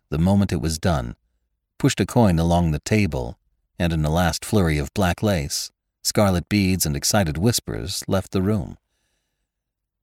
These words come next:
Manuel turned from the door with his candle. He sat down,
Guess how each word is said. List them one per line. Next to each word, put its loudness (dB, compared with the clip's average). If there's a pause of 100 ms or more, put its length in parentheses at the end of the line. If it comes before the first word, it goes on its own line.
(200)
Manuel 8
turned 6
from 6
the 8
door 6
with 2
his 0
candle. -2 (840)
He -6
sat -2
down, -2